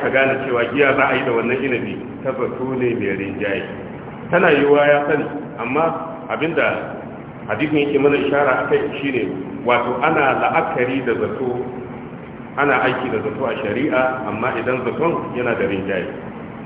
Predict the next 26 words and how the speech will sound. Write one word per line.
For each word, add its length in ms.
kana 240
karfafa 480
tsammanin 800
za 160
a 160
yi 80
haram 400
da 60
wannan 420
abin, 320
sai 80
ka 80
ce, 140
"A, 180
to, 80
ni 80
ba 160
zan 80
yi 160
ba, 60
ba 100
zan 160
sayar 240
ba, 140
ya 80
haƙuri." 320